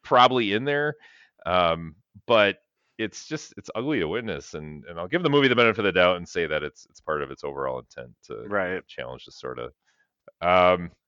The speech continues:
Speaker 1: Eddie Murphy, I guess we would talk about him. He's got some great deadpan F-bombs, which, uh, we're kind of
Speaker 2: <laughs>
Speaker 1: accustomed to from him, especially now. Uh, but, but they still land, and I'm, I'm guessing his performance here felt even more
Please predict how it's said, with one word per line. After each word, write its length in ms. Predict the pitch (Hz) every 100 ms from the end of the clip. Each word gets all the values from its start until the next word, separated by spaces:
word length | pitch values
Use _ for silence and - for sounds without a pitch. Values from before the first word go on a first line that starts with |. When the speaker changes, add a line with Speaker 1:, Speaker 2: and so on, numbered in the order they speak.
| - -
Speaker 1:
Eddie 200 | 170 180
Murphy, 400 | 160 175 196 175
I 40 |
guess 160 | 143 139
we 60 |
would 80 | 139
talk 160 | 143 139
about 160 | 131 117
him. 220 | 147 160
He's 300 | 139 123 127
got 160 | 131
some 160 | - 123
great 300 | 113 123 - _ _ _ _ _
deadpan 520 | 123 120 143 135 131
F-bombs, 600 | 117 127 143 135 139 135 123
which, 360 | 107 - -
uh, 200 | 107 104 107
we're 100 | 120
kind 140 | 131
of 60 | 120
Speaker 2:
<laughs> 20 |
Speaker 1:
accustomed 440 | 107 117 117 135 127
to 180 | 139 131
from 240 | 139 127
him, 320 | 135 135 135 117
especially 440 | - 123 127 113
now. 380 | 104 107 123 120 - - _
Uh, 260 | - 101 104
but, 240 | 92 117 - 104
but 160 | 131
they 80 | 147
still 260 | - 196 175
land, 320 | 135 156 170
and 100 | 131
I'm, 160 | 123 120
I'm 120 | 113
guessing 300 | 135 151 196
his 100 | 120
performance 520 | 107 - 117 147 117
here 200 | 107 104
felt 300 | - 104 101
even 240 | 107 107 101
more 280 | 101 107